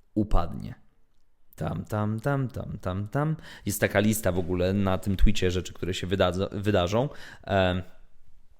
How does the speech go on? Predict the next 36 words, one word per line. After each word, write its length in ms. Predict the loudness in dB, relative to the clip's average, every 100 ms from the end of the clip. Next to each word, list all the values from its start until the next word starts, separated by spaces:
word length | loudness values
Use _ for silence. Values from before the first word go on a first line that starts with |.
| -8
więc 120 | -2
ja 80 | 0
może 200 | 0 -2
przeczytam 480 | -4 -6 -4 -2 -4
po 100 | -4
prostu 460 | -4 -4 -4 -6 -6 -6 -8 -6
te 100 | -6
kilka 320 | -2 -2 -2
punktów. 460 | 6 8 8 2 -4 -10 -18 -8
Pie-, 220 | 0 0
punkt 260 | 6 4 6
pierwszy 300 | 4 4 0
to 120 | 0
jest 120 | -2 -2
upadek 400 | 4 6 6 2
Zaorskiego, 600 | 2 2 0 0 0 0
drugi 240 | 0 -2
to 120 | 0
upadek 380 | 0 2 0 0
Tetera, 440 | -2 0 2 2 0 -6 -20 -14
trzeci 380 | 0 4 4 2
to 300 | 0 4 4 4
wojna 380 | 4 4 2
i 120 | -2 -2
zdmuchnięcie 640 | -2 -2 0 -2 -2 2
czapek. 440 | 2 4 2 -2 -18 -20 -20 -8
Em, 400 | 2 4 4 2 -2 -12 -20 -20 -20 -20 -20 -4
no 260 | 2 2 2
tak, 320 | 0 -4 -4
i, 240 | -4 -2
i 40 | -2
trzycyfrowy 680 | -2 2 2 4 4 4 2
Intel 360 | -2 0 -2
w 120 | -2
dolarze. 480 | -2 -2 -2 -10 -14 -18 -20 -20 -16 -6
Em, 360 | -4 -4 -6